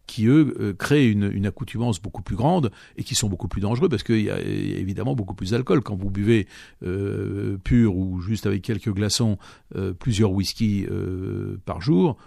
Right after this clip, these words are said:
ou de la vodka glacée, euh, là, vous pouvez tomber facilement dans l'addiction alcoolique. Et les jeunes Français qui tombent dans l'alcoolisme facilement, la, la défonce du vendredi soir, le, ce qu'on appelle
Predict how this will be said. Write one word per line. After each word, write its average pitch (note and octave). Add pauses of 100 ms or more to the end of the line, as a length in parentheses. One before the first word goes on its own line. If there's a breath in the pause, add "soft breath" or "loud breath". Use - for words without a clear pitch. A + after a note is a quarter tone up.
(120)
ou A#2
de F#2+
la F#2+
vodka F#2+
glacée, D3+ (400 soft breath)
euh, F#2+
là, C#3+
vous A2
pouvez G2
tomber G2+
facilement G#2+
dans B2
l'addiction F#2+
alcoolique. C3+
Et A2
les G2+
jeunes A2 (280 loud breath)
Français G#2+
qui -
tombent B2
dans G2
l'alcoolisme F#2
facilement, D#3
la, G#2+ (240 loud breath)
la -
défonce G#2
du F#2
vendredi F2+
soir, F#3+
le, F#2
ce -
qu'on E2
appelle F2+